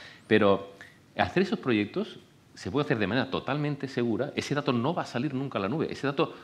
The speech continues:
no lo está entrenando Google, no lo está entrenando Meta, no, no. Tú coges el modelo de Meta y lo enriqueces con tus datos, le preguntas y se acabó, ¿vale? Entonces, eh, gra-,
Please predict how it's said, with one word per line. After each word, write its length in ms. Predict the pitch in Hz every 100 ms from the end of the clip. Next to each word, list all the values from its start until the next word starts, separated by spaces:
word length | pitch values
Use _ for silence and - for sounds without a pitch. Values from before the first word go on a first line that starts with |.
| -
no 140 | 117
lo 100 | 151
está 180 | - -
entrenando 480 | 139 117 110 123 110
Google, 240 | 143 151
no 120 | 101 135
lo 60 |
está 160 | 139 143
entrenando 340 | 127 131 123
Meta, 260 | 127 185 101
no, 100 | 143
no. 180 | 160 - - - - - -
Tú 120 | 190
coges 320 | 196 - 160
el 60 | 131
modelo 320 | 127 110 143
de 100 | 151
Meta 340 | 117 101 131 151 - - - -
y 120 | 117 113
lo 140 | 117
enriqueces 600 | 113 101 110 107 147 175
con 180 | 170 156
tus 140 | 127
datos, 260 | 160 202 95
le 160 | 90 104
preguntas 640 | 175 185 180 190 240 - - - - - - - - -
y 140 | 117
se 180 | - 175
acabó, 440 | 190 143 107 175 - - -
¿vale? 260 | 85 110 214 - -
Entonces, 460 | - 120 98 80 - - - - - - -
eh, 260 | - 95 90
gra-, 220 | 104 131